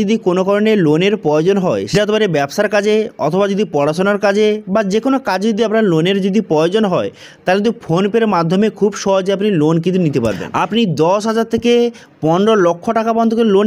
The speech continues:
নিতে পারবেন এবং লোন নেওয়ার জন্য আপনাকে অনেক বেশি ডকুমেন্টস কিন্তু দিতে হবে না। আপনি কিন্তু খুব সহজে মোবাইল থেকে লোনের জন্য অ্যাপ্লাই করতে পারবেন এবং দশ থেকে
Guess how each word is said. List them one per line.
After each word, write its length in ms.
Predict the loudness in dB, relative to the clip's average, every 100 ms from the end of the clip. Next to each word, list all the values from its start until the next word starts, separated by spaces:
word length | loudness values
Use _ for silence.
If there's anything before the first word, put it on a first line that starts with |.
| 2
নিতে 140 | 2 0
পারবেন 240 | 0 0 -2 -6 -4 0
এবং 120 | 2 2 2
লোন 160 | 2 2 2
নেওয়ার 220 | 0 0
জন্য 140 | 2 2 0
আপনাকে 280 | -2 -2 2 0 -2 -10 -6 -2
অনেক 140 | -2 0
বেশি 140 | 0 0 0
ডকুমেন্টস 300 | 0 -2 0
কিন্তু 120 | -2 0
দিতে 100 | 0
হবে 120 | 0 -2
না। 40 | -4 -6 -6
আপনি 120 | -2 -2
কিন্তু 140 | -2 -2
খুব 100 | -2 0
সহজে 260 | 0 0 0 0
মোবাইল 220 | 0 0 0
থেকে 120 | 0 0
লোনের 260 | 2 0 0
জন্য 140 | 0 2 0 -2
অ্যাপ্লাই 320 | -4 -2 -2 0
করতে 180 | 0 0
পারবেন 260 | 0 0 0 -4 -8 -2 2
এবং 120 | 2 2
দশ 120 | 0 -2
থেকে 120 | -4